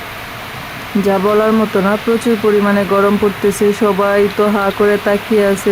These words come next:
কখন আল্লাহ তাআলা রহমতের বৃষ্টি দান করবেন আমাদেরকে। তো শেষ পর্যন্ত চলেই আসলো বৃষ্টি,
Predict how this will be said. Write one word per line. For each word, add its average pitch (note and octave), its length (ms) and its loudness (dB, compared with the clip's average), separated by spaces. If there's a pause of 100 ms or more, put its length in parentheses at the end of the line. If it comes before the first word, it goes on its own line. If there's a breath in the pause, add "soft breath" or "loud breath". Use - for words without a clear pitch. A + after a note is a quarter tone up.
কখন G3+ 320 0
আল্লাহ G3 280 2
তাআলা F#3+ 340 0
রহমতের G3 540 2
বৃষ্টি F#3+ 400 0
দান F#3+ 160 0 (100)
করবেন F#3 300 0
আমাদেরকে। F3+ 600 -2 (1500)
তো A3+ 120 4 (760)
শেষ A#3+ 180 2 (100)
পর্যন্ত A3+ 400 0 (140)
চলেই A#3 360 2
আসলো A3+ 320 0
বৃষ্টি, A3 460 0